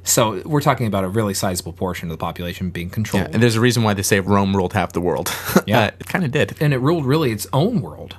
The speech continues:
Speaker 2: Mm-hmm.
Speaker 1: because to many of the cultures and people of that area, that was the only world they knew.
Speaker 2: Mm-hmm.
Speaker 1: And Rome was the supreme power that ruled over it. That's a very significant and imposing psychological state of mind.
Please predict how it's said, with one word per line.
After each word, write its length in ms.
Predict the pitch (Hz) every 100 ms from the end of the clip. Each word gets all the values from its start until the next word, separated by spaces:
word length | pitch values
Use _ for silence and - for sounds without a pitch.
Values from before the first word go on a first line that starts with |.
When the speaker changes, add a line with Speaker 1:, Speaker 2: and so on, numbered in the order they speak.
| -
Speaker 2:
Mm-hmm. 220 | 113 107
Speaker 1:
because 360 | 113 127 107 113
to 240 | - 123
many 260 | 120 156 139
of 120 | 113
the 80 | 120
cultures 400 | 123 123 123 113
and 100 | 104
people 360 | 123 110 104 101
of 100 | 98
that 260 | 95 98 -
area, 440 | 113 180 107 92
that 180 | 92 117
was 140 | 120
the 80 | 117
only 220 | 110 117
world 300 | 104 120 120
they 100 | 120
knew. 320 | 120 175 220 - -
Speaker 2:
Mm-hmm. 200 | 110 107
Speaker 1:
And 160 | 120 104
Rome 240 | 117 151 117
was 160 | 107
the 60 | 117
supreme 340 | - 104 120
power 280 | 104 117 110
that 80 | 117
ruled 220 | 110 113
over 260 | 117 160 90
it. 100 | - 90
That's 220 | 107 -
a 40 | 113
very 640 | 95 - 135 165 95 92 - - -
significant 720 | - 113 104 139 131 98 87
and 300 | 107 92 90
imposing 600 | 90 90 - 135 123 98
psychological 720 | 92 - 104 95 98 123 110 95
state 240 | - 110
of 60 | 101
mind. 400 | 113 175 92